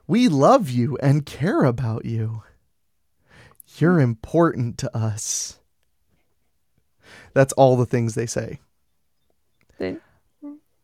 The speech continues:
Speaker 1: Sorry, I'm using my
Speaker 2: they
Speaker 1: phone to
Speaker 2: didn't
Speaker 1: turn
Speaker 2: say
Speaker 1: the air
Speaker 2: that to
Speaker 1: conditioner
Speaker 2: me.
Speaker 1: on. I'm done. I need the air
Speaker 2: Oh.
Speaker 1: conditioner on.
Speaker 2: Okay.
Speaker 1: Ah, much better. Ah, it's just too hot in here. I'm starting to sweat. People are gonna think I'm,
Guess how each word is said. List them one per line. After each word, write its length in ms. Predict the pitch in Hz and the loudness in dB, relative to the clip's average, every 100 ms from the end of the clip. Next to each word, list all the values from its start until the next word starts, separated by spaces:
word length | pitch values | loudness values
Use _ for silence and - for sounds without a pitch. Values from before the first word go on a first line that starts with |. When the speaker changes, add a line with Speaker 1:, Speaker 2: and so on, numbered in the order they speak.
| _ _ | _ _
Speaker 1:
Sorry, 280 | - 165 165 | 0 6 6
I'm 60 | |
using 260 | 160 196 190 | 6 4 4
my 100 | 175 | 4
Speaker 2:
they 80 | 143 | 6
Speaker 1:
phone 200 | 160 156 | 4 4
to 60 | |
Speaker 2:
didn't 40 | 135 | 2
Speaker 1:
turn 180 | 143 127 | 0 2
Speaker 2:
say 60 | |
Speaker 1:
the 40 | 120 | 2
air 60 | |
Speaker 2:
that 60 | 120 | 0
to 40 | |
Speaker 1:
conditioner 400 | 120 113 - 123 | -2 -2 -2 0
Speaker 2:
me. 60 | 117 | 0
Speaker 1:
on. 300 | 117 113 - _ _ | 0 -4 -8 _ _
I'm 160 | 127 120 | -2 0
done. 440 | 117 117 117 117 - _ _ _ _ - | 0 -2 -2 -6 -12 _ _ _ _ -4
I 100 | 127 | 0
need 300 | 120 117 110 _ - | 0 -2 -6 _ -4
the 80 | 123 | -2
air 140 | 120 | -2
Speaker 2:
Oh. 40 | 294 | -2
Speaker 1:
conditioner 480 | 117 117 - 120 | -6 -6 -6 -4
on. 280 | 117 120 120 - _ _ _ _ _ _ _ _ _ | -2 -4 -6 -10 _ _ _ _ _ _ _ _ _
Speaker 2:
Okay. 80 | 330 | -4
Speaker 1:
Ah, 760 | 254 - 180 381 381 - - - | 0 0 0 -2 -4 -8 -10 -12
much 260 | 131 139 - | -12 -12 -14
better. 320 | - - - _ _ _ _ _ _ _ _ _ _ - - - - | -18 -20 -20 _ _ _ _ _ _ _ _ _ _ -12 -10 -10 -6
Ah, 340 | 123 131 110 - | -2 -2 -6 -8
it's 180 | 123 - | -4 0
just 180 | 135 - | 0 6
too 160 | 143 | 6
hot 280 | 113 120 123 | 6 4 2
in 100 | 123 | 0
here. 320 | 113 117 113 120 | 0 2 0 -2
I'm 120 | 131 | -10
starting 240 | - 120 | -6 -2
to 60 | 123 | 0
sweat. 680 | - - 120 120 120 - - | 0 2 6 6 4 0 0
People 200 | 135 135 | 2 4
are 40 | |
gonna 140 | 135 | 4
think 180 | 127 139 | 4 4
I'm, 160 | 143 | 4